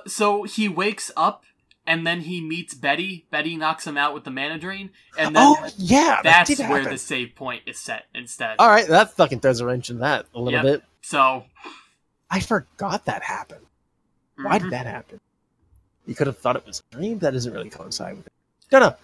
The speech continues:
Speaker 2: It would be nice to have some more confirmation on that. That's just my theory.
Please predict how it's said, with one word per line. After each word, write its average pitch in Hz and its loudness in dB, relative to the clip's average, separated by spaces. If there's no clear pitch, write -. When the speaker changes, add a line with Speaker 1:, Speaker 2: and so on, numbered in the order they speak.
Speaker 2:
It 185 6
would 202 6
be 202 4
nice 180 4
to 156 -4
have 143 4
some 135 -6
more 123 -6
confirmation 113 -6
on 113 -12
that. 113 -8
That's 143 -8
just - -6
my 98 -6
theory. - -18